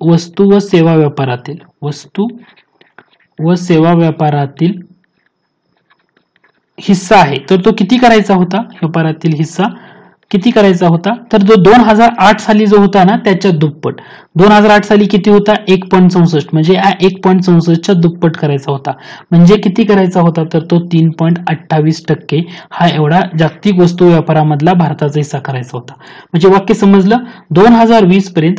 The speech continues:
भारताचा जागतिक वस्तू व व्यापार, सेवा व्यापारातील हिस्सा दोन हजार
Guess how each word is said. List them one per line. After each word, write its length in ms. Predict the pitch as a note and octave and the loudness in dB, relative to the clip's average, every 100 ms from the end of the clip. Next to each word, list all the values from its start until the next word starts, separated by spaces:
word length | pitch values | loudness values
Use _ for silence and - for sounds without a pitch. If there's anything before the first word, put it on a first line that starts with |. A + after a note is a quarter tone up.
| - | -2
भारताचा 520 | D#3+ D#3+ F3+ F3+ G3 | -2 0 -2 0 -2
जागतिक 500 | E3 E3 - - A#3+ | 0 -2 -2 -2 0
वस्तू 300 | G#3+ G3+ G#3 | 0 0 0
व 200 | G3 F#3+ | 2 4
व्यापार, 320 | F3+ F3 F3 | 2 0 -2
सेवा 260 | E3+ F3+ F3 | -2 0 2
व्यापारातील 560 | E3+ D#3 E3 D#3+ E3+ | 2 0 -4 -4 -4
हिस्सा 300 | D#3+ D#3+ - G#3+ A#3+ - - | -4 -4 -2 -4 -4 -14 -6
दोन 220 | D#3+ A3 | 2 4
हजार 280 | A#3+ A#3 A#3+ | 4 4 2